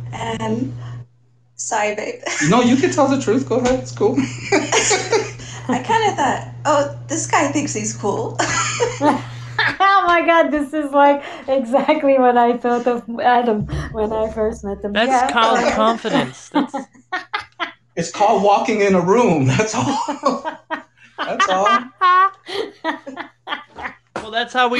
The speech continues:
Speaker 4: walk.
Speaker 2: I accident-, I, yeah, exactly. There's a swag, but I walked in the room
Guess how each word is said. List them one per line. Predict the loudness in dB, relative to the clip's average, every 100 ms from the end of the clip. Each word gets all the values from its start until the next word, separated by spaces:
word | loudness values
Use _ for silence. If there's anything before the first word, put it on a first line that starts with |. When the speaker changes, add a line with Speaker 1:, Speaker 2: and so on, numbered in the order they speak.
| 2
Speaker 4:
walk. | 2
Speaker 2:
I | 2
accident-, | 2 2 2 0 2 0 -2 -14 _ -20 _ _ _ _ -20 -8
I, | -2 0
yeah, | 2
exactly. | 0 0 0 0 -2 0
There's | -2 -4 -6
a | -6
swag, | -6 -2 0 0 2
but | 0 2
I | 0 0
walked | 0 2 2 -2 -4
in | -2 -2
the | -2
room | 0 0 2 0 -2